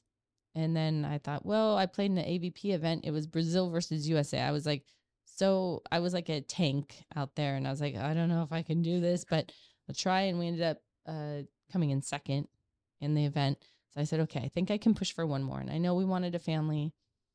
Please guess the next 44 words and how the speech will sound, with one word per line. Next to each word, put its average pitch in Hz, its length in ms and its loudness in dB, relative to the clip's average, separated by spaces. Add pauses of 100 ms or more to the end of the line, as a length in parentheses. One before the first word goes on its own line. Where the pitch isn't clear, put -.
(340)
Um, 143 580 -2 (440)
but 156 100 -2
when 165 180 0
I 151 100 2
had 180 320 2
my 190 160 4
family, 160 540 2
I - 120 -4
wanted 147 340 0
to - 80 -14
be 147 80 -4
able 143 180 -4
to - 140 -6
be 170 320 -6
there 127 240 -4
for 143 280 -6
them. 123 320 -6 (640)
And 143 720 -2 (880)
so 151 140 -8
I 151 80 -2
said, 151 320 -4 (120)
"Okay, 143 220 -4
Matt, 139 220 -4 (640)
family 190 260 4
on 185 120 6
hold. 170 440 4 (840)
Let 185 100 -4
me 185 80 0
get 185 160 -6
this 202 160 -4
out 170 120 0
of 139 40 -2
my 139 80 -2
system." 160 320 -4
I 147 80 0
got 147 160 -4
one 160 240 -4
more 165 220 -4
in 143 120 -4
me. 139 220 -4 (420)
And 147 360 -2
Carrie 151 240 -2
and 147 120 -2
I 139 240 -4